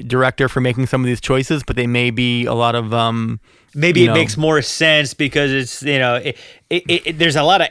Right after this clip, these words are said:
Speaker 2: anti-American sentiment
Speaker 1: Yep.
Speaker 2: or whatever, uh, throughout this movie, and not, not understanding why in two thousand six this was an element.
Speaker 1: Yeah.
Speaker 2: Um,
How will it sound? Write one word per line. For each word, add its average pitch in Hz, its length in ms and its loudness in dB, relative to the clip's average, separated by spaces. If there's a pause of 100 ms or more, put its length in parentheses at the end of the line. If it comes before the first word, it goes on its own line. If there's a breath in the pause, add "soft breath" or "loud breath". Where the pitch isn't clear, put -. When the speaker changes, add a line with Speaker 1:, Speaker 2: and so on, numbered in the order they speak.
Speaker 2:
anti-American 147 800 0
sentiment 156 400 -2 (840)
Speaker 1:
Yep. 147 120 2
Speaker 2:
or 131 400 0 (120)
whatever, 147 600 2 (380)
uh, 131 280 2
throughout 143 340 0
this 131 160 -6
movie, 143 440 0
and 127 200 -6 (180)
not, 151 220 -2 (280)
not 160 220 2
understanding 147 640 -2
why 120 400 2
in 147 200 -2
two 143 140 -6
thousand 131 260 0
six - 360 -4
this 131 200 -6
was 120 140 -4
an 98 200 -2
element. 147 440 -2 (140 loud breath)
Speaker 1:
Yeah. 117 340 -2
Speaker 2:
Um, 143 920 2